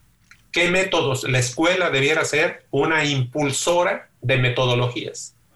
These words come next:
más que de conocimientos, ¿sí? Porque el método, método significa camino. Me va a dar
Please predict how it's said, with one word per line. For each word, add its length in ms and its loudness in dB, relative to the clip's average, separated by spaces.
más 380 0
que 120 0
de 120 0
conocimientos, 920 -6
¿sí? 300 -10
Porque 240 0
el 120 2
método, 560 -2
método 340 0
significa 540 -2
camino. 440 -2
Me 140 2
va 100 4
a 40 4
dar 280 0